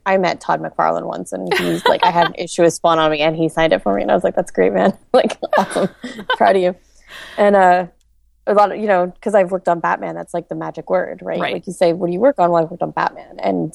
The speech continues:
Speaker 1: then if I say Gotham Academy 'cause of the Gotham T V show,
Speaker 2: Mm-hmm.
Speaker 1: um, people, it's, like,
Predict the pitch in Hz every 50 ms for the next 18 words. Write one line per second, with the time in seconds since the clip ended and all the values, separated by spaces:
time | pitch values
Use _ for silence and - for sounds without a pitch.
0 | - - _ - 175 170 165 156 - 165 156 - 170 160 165 160 156 - 156 156
1 | 147 - 180 185 175 165 156 - 196 175 190 170 - 165 165 156 - 160 151 -
2 | - 156 180 208 233 - - 160 160 156 156 165 - _ _ _ _ - - 208
3 | 202 190 208 202 196 185 180 175 175 180 185 160 156 151 160 - - 214 - -
4 | 285 - - 202 180 - - 180 165 - - -